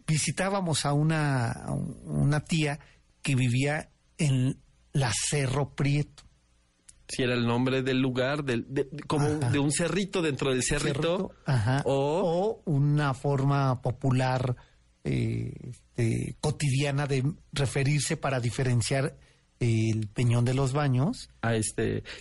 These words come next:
Speaker 2: que si hay un, bueno, ahorita que así cuando lo comentabas y rápido, ese, esa, esa, esa investigación ardua que se llama, este, Wikipedia
Speaker 1: Ujú.
Speaker 2: Internet.
Speaker 1: Google.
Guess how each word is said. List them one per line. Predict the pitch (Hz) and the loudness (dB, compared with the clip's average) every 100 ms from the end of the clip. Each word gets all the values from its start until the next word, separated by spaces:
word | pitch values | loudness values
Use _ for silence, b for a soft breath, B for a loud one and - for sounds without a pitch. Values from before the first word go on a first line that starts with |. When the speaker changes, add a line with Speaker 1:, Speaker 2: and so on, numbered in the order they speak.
| - | -4
Speaker 2:
que | 165 | 0
si | 214 | 0
hay | 240 | 0
un, | 285 247 | 0 0
bueno, | 160 185 | 0 2
ahorita | 202 196 226 | 2 0 -2
que | 208 165 - _ - | 0 -2 -2 _ -4
así | 113 - 151 | -2 0 0
cuando | 156 135 135 | 0 2 2
lo | 127 | 0
comentabas | 135 127 127 143 156 - | 0 0 0 0 0 0
y | 135 | 0
rápido, | 143 139 151 139 123 - B B | 0 0 0 2 0 -4 B B
ese, | 139 135 151 87 | -2 0 0 0
esa, | 131 151 135 101 | 0 0 0 -2
esa, | 131 139 127 117 113 123 - - - - | -2 -2 0 -2 -4 -8 -14 -20 -20 -8
esa | 127 135 | -4 0
investigación | 147 131 - 120 113 135 127 131 - | 0 0 0 -2 0 0 0 -2 -2
ardua | 127 131 131 | -2 -2 -2
que | |
se | 117 120 | -2 0
llama, | 117 120 113 107 104 | 0 0 0 0 0
este, | 107 - | -2 -2
Wikipedia | 127 135 135 151 143 143 135 123 117 | 0 0 -2 0 0 0 0 0 -2
Speaker 1:
Ujú. | 120 | 0
Speaker 2:
Internet. | 143 139 143 147 170 | 0 0 0 0 0
Speaker 1:
Google. | 151 | -2